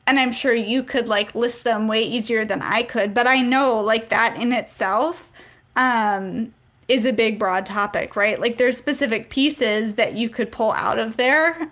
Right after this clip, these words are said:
Um, and I'm guessing that's maybe kind of what you're sensing in terms of, like, you feel like maybe you wanna, you want to get more specific beyond just self-love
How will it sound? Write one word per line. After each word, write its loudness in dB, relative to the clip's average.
Um, 0
and 0
I'm 0
guessing 2
that's 0
maybe -2
kind -4
of -6
what -2
you're -2
sensing -4
in -6
terms -6
of, -2
like, -4
you -6
feel 0
like 0
maybe 2
you 2
wanna, 2
you 0
want 0
to 0
get 0
more 2
specific 0
beyond 0
just -2
self-love 0